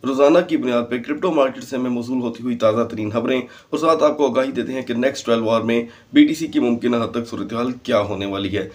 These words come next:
ताकि Bitcoin के स्केल को फॉलो करके हम कुछ ऐसे कॉइन में ट्रेड जनरेट कर सकें जो according to the situation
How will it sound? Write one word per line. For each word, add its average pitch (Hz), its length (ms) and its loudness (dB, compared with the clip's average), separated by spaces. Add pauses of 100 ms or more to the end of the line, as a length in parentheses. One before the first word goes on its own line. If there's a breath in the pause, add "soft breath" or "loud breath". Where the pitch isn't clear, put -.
(220 loud breath)
ताकि 135 300 2
Bitcoin 151 520 2
के 147 140 0
स्केल 147 340 -2
को 151 140 0
फॉलो 120 240 2
करके 120 340 -2 (280 loud breath)
हम 156 120 2
कुछ 156 180 -2
ऐसे 165 240 -2
कॉइन 139 260 2
में 135 160 0
ट्रेड 135 360 2
जनरेट 120 380 -2
कर 117 160 0
सकें 123 380 -2 (260 loud breath)
जो 151 160 6
according 147 360 2
to 139 100 -2
the 131 160 -2
situation 117 420 -2